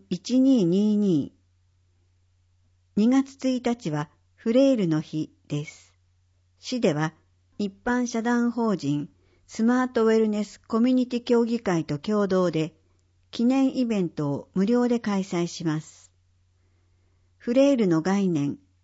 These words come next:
予防の重要性を多くの方に知ってもらうことを目的に、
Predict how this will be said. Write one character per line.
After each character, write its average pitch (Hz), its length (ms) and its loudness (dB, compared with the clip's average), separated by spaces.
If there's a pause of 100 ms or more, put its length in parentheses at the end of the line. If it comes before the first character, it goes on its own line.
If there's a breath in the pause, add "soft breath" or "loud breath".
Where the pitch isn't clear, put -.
(100)
予 196 200 0
防 240 260 4
の 247 160 2
重 220 260 -2
要 214 240 2
性 190 340 -2
を 180 240 -2
多 262 180 2
く 240 120 -2
の 185 140 2
方 175 240 -6
に 156 160 0
知 - 120 -16
っ - 20 -20
て 208 120 -6
も 220 140 0
ら 220 160 0
う 214 60 -6
こ 208 120 -2
と 165 240 -2
を 143 60 -2
目 151 240 -4
的 165 320 -6
に、 160 240 -2